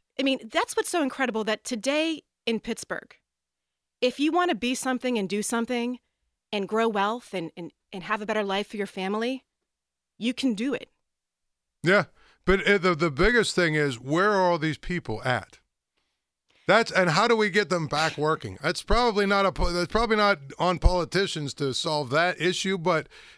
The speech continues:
Speaker 2: the, you know, the larger issue to me is, where are all these people at?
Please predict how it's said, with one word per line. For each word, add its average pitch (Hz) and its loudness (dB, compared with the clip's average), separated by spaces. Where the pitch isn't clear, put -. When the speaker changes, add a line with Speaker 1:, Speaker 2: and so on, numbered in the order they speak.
Speaker 2:
the, 151 0
you 170 2
know, 156 0
the 147 0
larger 170 2
issue 160 -2
to 135 -4
me 180 0
is, 131 -2
where 208 4
are 214 4
all 208 2
these 190 0
people 156 -2
at? 165 2